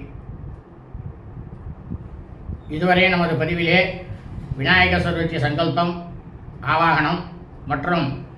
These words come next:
ஏகவிம்சதி பத்திர, புஷ்பம், அருகம்புல் பூஜை அனைத்தையும் பதிவிட்டிருக்கின்றோம். இந்த பதிவிலே ஸ்ரீ விநாயக பெருமானுக்கு அஷ்டோத்திரார்ச்சனை, தூபம், தீபம், தீபாராதனை, பிரார்த்தனை.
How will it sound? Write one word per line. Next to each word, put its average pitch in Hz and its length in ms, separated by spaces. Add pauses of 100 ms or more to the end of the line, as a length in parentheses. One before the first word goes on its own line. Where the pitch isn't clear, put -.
(400)
ஏகவிம்சதி 180 600 (100)
பத்திர, 156 260 (160)
புஷ்பம், 175 400 (400)
அருகம்புல் 160 460
பூஜை 156 260 (480)
அனைத்தையும் 165 580 (720)
பதிவிட்டிருக்கின்றோம். 156 880 (680)
இந்த 151 120
பதிவிலே 170 500 (680)
ஸ்ரீ 165 140 (100)
விநாயக 170 280
பெருமானுக்கு 165 640 (600)
அஷ்டோத்திரார்ச்சனை, 160 840 (320)
தூபம், 170 400
தீபம், 156 340 (240)
தீபாராதனை, 156 720 (420)
பிரார்த்தனை. 151 480